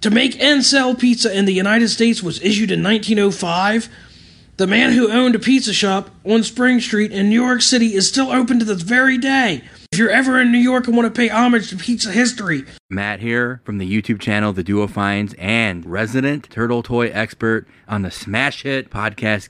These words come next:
Speaker 2: Geek Life H Q. I had to get some shameless plugs in there.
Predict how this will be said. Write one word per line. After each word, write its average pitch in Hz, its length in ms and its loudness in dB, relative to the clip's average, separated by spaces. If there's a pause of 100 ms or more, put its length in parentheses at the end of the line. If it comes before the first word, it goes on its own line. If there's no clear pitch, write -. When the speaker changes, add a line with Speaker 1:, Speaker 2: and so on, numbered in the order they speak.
Speaker 2:
Geek 131 260 -2
Life 117 400 -4
H 127 300 -4
Q. 113 400 0 (280)
I 87 100 -6
had 101 240 -4
to 107 40 -4
get 104 180 -4
some 95 120 -6
shameless 113 560 -2
plugs 104 360 -4
in 95 100 0
there. 82 360 -4